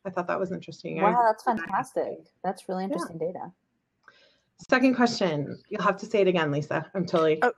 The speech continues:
Speaker 3: just for comp-, um, to, for the, to do competitive research using Pinterest, how do we
Speaker 1: Right.
Speaker 3: see what's working for our competitors? Is there a way?
Speaker 1: There's kind of a roundabout way. In your analytics,
Speaker 2: Mm-hmm.
Speaker 1: if you go over into interest and your boards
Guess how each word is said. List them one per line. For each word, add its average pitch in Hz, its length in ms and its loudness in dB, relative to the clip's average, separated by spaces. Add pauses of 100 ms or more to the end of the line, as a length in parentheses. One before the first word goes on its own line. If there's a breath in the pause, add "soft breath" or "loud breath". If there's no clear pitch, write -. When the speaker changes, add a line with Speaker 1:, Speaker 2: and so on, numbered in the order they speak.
Speaker 3:
just 262 260 -6
for 247 180 4 (300)
comp-, 226 180 -2 (140)
um, 185 460 2
to, 190 380 -2 (100)
for - 100 -12
the, 175 460 0
to - 100 -12
do 208 100 -4
competitive 202 440 2
research 160 680 -2
using 170 500 -8 (220)
Pinterest, 185 500 -2
how 190 160 0
do 185 80 8
we 160 60 8
Speaker 1:
Right. 165 220 2
Speaker 3:
see 190 200 -8
what's 170 260 -20
working 175 280 -8
for 165 140 -4
our 156 100 2
competitors? 156 600 0
Is 156 80 -12
there 156 140 -2
a 151 60 -4
way? - 340 -4 (1400 loud breath)
Speaker 1:
There's 220 140 -2
kind 311 160 6
of 330 80 6
a 294 60 8
roundabout 175 440 4
way. 160 200 2
In 202 100 6
your 254 160 6
analytics, 175 720 2 (160)
Speaker 2:
Mm-hmm. 214 240 -4 (200)
Speaker 1:
if 180 140 -12
you 196 120 -6
go 185 260 8
over 180 200 2
into 180 300 -2
interest 214 540 -4
and 151 380 -6
your 175 200 4
boards 180 720 0